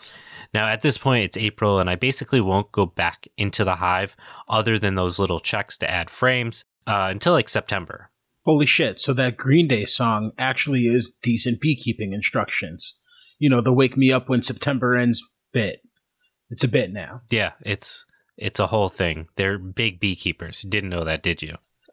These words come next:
Speaker 1: It's, I'm surprised they don't call themselves, like, Yellow Day, Hive Day,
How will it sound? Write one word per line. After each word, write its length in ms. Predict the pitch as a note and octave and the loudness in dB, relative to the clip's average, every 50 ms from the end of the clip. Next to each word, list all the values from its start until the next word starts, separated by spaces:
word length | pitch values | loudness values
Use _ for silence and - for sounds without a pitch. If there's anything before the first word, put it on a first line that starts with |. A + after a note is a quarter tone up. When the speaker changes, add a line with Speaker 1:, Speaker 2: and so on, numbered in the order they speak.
| _ - | _ -10
Speaker 1:
It's, 200 | G2+ - - - - | -8 -8 -10 -10 -8
I'm 80 | F#2+ | -6
surprised 320 | G2 - - - C3 B2 G#2 | -4 -4 0 0 0 0 2
they 60 | G2+ | 0
don't 120 | F#2+ F2 | -2 -2
call 140 | - - F#2+ | 0 -2 -2
themselves, 460 | E2+ E2+ F2 - - F#2 F2 E2+ - | -2 -2 -2 0 0 0 0 0 -2
like, 340 | G2 G2 F2+ D#2+ - - - _ _ _ _ _ _ _ _ _ _ _ _ | -2 -2 -4 -4 -8 -14 -20 _ _ _ _ _ _ _ _ _ _ _ _
Yellow 400 | - G2+ G2 F#2 F2+ F#2+ G2 G2+ | -4 0 0 2 4 4 2 4
Day, 360 | G2+ G#2+ A2 A2+ A#2 A#2 - - _ _ - - _ _ _ _ _ | 4 4 4 4 2 0 -4 -10 _ _ -20 -20 _ _ _ _ _
Hive 320 | - F#2+ F2 F#2 F#2 G2 | -4 -4 -4 -4 -2 0
Day, 320 | G#2 G#2 G#2+ G#2+ A#2+ B2+ | 2 2 2 2 0 -4